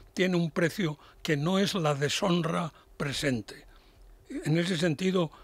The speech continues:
estoy muy cerca de todos vosotros porque creo que es una opción que es la que corresponde a la conciencia del que está pronunciando. Eso por un lado. Por el otro,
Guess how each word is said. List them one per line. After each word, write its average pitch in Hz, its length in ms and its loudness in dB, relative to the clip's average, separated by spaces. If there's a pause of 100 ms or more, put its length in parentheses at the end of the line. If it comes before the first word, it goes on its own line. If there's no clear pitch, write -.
(300)
estoy 170 420 0 (120)
muy 170 320 4
cerca 143 600 -2 (380)
de 135 220 -2
todos 151 400 0
vosotros 170 720 -4 (440)
porque 147 300 -6
creo 185 400 0 (140)
que 262 160 -4
es 254 160 -10
una 135 160 -4
opción 196 540 2 (420)
que 123 200 0
es 196 120 0
la 220 160 -4
que 143 140 -6
corresponde 190 760 0 (260)
a 151 120 -2
la 135 140 0
conciencia 240 720 4
del 170 200 -2
que 151 100 -6
está 185 220 -2
pronunciando. 147 840 -6 (680)
Eso 233 220 0
por 208 140 0
un 190 180 0
lado. 135 280 0 (680)
Por 170 160 -4
el 214 100 2
otro, 285 420 0